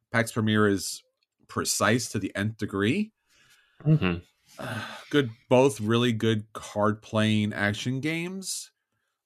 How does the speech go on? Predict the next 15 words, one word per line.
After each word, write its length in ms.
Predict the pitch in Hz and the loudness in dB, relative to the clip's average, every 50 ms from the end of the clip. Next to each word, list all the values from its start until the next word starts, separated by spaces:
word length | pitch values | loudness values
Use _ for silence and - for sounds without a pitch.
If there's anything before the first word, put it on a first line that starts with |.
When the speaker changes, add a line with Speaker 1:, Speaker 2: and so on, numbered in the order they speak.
| _ - | _ -4
Speaker 1:
Um, 360 | 98 98 98 95 95 95 101 | -2 0 0 0 -2 -4 -4
one's 220 | 104 117 123 117 | -4 -4 -4 -4
cute 240 | - - - 151 117 | -6 -8 -10 -6 -2
bunnies. 560 | - 110 107 131 170 208 262 - - - - _ _ - _ | -2 0 0 0 -2 -6 -6 -8 -10 -14 -16 _ _ -16 _
<laughs> 60 | - 135 - - - - - - - - - - - - - 214 214 - _ - 285 - - _ - 254 - - - - 240 - - | -10 -10 -10 -12 -14 -18 -18 -20 -20 -20 -20 -20 -8 -4 -4 -4 -4 -4 _ -6 -6 -6 -6 _ -10 -10 -8 -8 -8 -10 -6 -2 -2
The 680 | - - - 262 - - - - 143 - - 160 156 160 | -2 0 0 2 2 2 2 0 -4 -6 -6 -4 -2 -2
other 80 | 180 170 | 0 0
one's 200 | 208 190 185 160 | 0 0 0 0
a 80 | 147 | -2
really 380 | 139 156 - 214 214 190 190 214 - - - - - - _ _ | -2 -2 0 2 2 2 0 -4 -8 -16 -20 -20 -20 -20 _ _
tremendous, 400 | - - 170 156 156 175 175 160 | -8 -6 -6 -4 -4 -6 -6 -8
terrible 460 | - - 160 160 170 170 165 175 170 151 | -8 -4 -2 -2 -2 -2 -2 -4 -6 -4
conflict. 640 | - 156 143 156 170 - 220 226 247 240 233 - | -4 -4 -4 -4 -4 -2 -2 -2 -2 -2 -4 -6
So, 320 | - - 214 185 185 151 113 - 659 605 554 - - - - - 719 - _ _ _ _ - 247 | -4 0 2 2 2 2 -2 -4 -8 -16 -16 -18 -20 -18 -18 -18 -18 -20 _ _ _ _ -16 -16
<laughs> 80 | - - | -14 -12